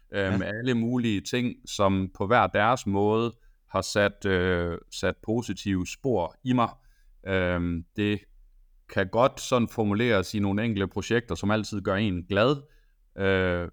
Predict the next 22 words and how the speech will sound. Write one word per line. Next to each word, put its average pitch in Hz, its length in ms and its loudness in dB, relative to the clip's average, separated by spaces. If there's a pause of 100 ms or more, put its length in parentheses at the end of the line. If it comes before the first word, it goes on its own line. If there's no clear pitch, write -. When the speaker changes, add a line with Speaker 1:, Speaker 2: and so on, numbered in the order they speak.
Speaker 1:
men 95 200 0
jeg 95 140 2
kunne 101 140 -4
måske 95 240 -4
også 127 280 2
perspektivere 104 680 0
det 92 100 0
lidt 98 180 0
selvkritisk, 110 760 -2
øh, 90 260 0
på 107 60 -4
den 107 220 2
måde, 107 320 2
at 90 140 -4
jeg 90 100 0
har 98 80 0
også 113 240 0
prøvet 120 380 0 (220)
at 90 60 -2 (420)
være 95 280 0
i 101 80 -2
projektforløb, 101 1000 -2